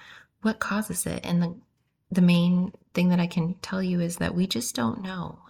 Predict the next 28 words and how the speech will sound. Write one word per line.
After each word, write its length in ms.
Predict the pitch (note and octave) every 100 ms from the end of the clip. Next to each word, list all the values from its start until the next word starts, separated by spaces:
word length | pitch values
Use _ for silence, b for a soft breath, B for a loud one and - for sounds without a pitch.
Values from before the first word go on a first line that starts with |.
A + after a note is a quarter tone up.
| _
Um, 440 | F#3 F3+ E3+ - - _ B B B B B B _ _
there 560 | F#3+ F3+ F3+ F3+ F3+ - -
are 300 | F3 F3 F3
so 280 | - F#3
many 200 | F3+ F#3
studies 440 | F3+ - E3+ E3 -
going 300 | E3+ E3 E3
on 460 | D3+ D#3 D#3+ - -
right 320 | D#3+ D#3+ -
now 280 | D#2 D#2 D#2
that 80 | D#2+
is 160 | -
looking 300 | E2+ - E2
into 320 | D#2+ D#2 F3 E3+
it. 320 | E3 - -
We 240 | E3+ E3
know 360 | D#3+ D#3+ - -
that 260 | E3+ E3+ -
there 320 | A2+ D#2+ -
are 460 | D#3 D#3 D#3 D#3+ B B B B -
certain 560 | - F3 - F3+ F3
genetic 440 | F3 E3 E3 F3+ -
components, 720 | B3 C4 D4 D4+ D4+ - -
but 200 | - -
there 640 | F#3 F#3 F3+ F3+ - - -
are 180 | F3+ F3+
likely 580 | F2 F3 - - E2+ -
environmental, 1040 | E3 E2 D#2+ D#2 D#2 D#2 D#3+ D#2 - -